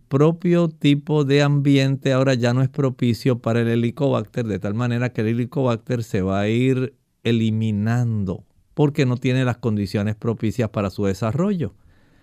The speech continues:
Ahora va a tomar agua de papa. Va a proceder a licuar en su licuadora dos tazas de agua con una papa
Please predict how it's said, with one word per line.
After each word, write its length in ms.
Ahora 280
va 80
a 60
tomar 280
agua 220
de 120
papa. 540
Va 160
a 80
proceder 800
a 100
licuar 560
en 220
su 320
licuadora 520
dos 200
tazas 380
de 160
agua 420
con 200
una 400
papa 500